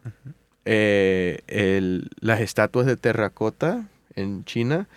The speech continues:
Speaker 2: todo eso es resultado de unos hombres que pensaron por mucho tiempo sobre cómo iban a morir y cómo querían ser recordados, ¿verdad?
Speaker 1: Ujú.
Speaker 2: Así que, obviamente, esta es una versión de un hombre que no era emperador, no era faraón, eh,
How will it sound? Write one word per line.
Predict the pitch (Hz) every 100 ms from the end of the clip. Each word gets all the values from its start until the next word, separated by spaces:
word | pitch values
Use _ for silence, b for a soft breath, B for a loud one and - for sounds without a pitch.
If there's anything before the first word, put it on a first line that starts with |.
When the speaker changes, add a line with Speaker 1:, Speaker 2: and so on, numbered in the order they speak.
| b b b -
Speaker 2:
todo | 220 240 190
eso | 185 180
es |
resultado | 160 143 127 113 - 160 160 135
de | 120 113
unos | 107 127 135
hombres | 123 127 120 104 104
que | - 104
pensaron | - 95 - 120 113 104 98 -
por | 113 104
mucho | 117 151 170 - 143
tiempo | - 147 151 151 190 196
sobre | - 117 110
cómo | 101 143 156 156
iban | 151 143
a | 139
morir | 123 123 143
y | 156
cómo | 120 123 127 127
querían | 120 120 110
ser | - 107
recordados, | 90 - 85 82 82 71 -
¿verdad? | 90 92 107 147 185
Speaker 1:
Ujú. | 127 120 107 -
Speaker 2:
Así | - 113 123
que, | 117 147 113 b b b
obviamente, | 131 156 135 139 151 139 131
esta | 123 - 135
es |
una | 139 139
versión | 131 110 - 135 131
de |
un | 120
hombre | 123 131 117
que | -
no | 107 120
era | 143
emperador, | 120 107 92 85 87 135 - -
no | 107 117
era | 123 113
faraón, | - 95 90 113 104 104 131 b b b b
eh, | 110 104 98